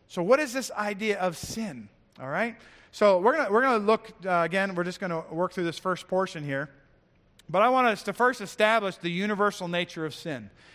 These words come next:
It's something that we believe from other areas of Scripture, other parts of Scripture.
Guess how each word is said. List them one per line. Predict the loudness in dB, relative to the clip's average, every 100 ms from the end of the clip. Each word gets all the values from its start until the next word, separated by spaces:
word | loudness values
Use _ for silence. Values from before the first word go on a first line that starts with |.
| -18 -2
It's | 0 2
something | 2 4
that | 2 2
we | 0
believe | 0 2 2 0
from | 0
other | 2 2
areas | 2 2 0
of | -4
Scripture, | -4 -4 -2 0 2
other | 0
parts | 0 -2 -2
of | -10
Scripture. | -6 -6 -4 -8